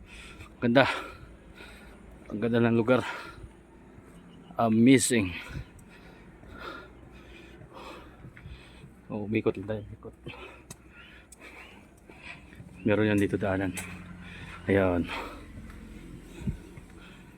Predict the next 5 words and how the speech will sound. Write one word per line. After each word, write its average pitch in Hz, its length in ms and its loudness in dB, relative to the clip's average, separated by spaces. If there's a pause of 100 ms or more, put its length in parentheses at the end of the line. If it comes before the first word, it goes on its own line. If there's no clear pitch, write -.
(140)
Ito - 80 -20
yung 98 160 4
daanan. 95 540 -4 (2500)
Whew. 320 160 10 (1300)
Wow. 101 300 4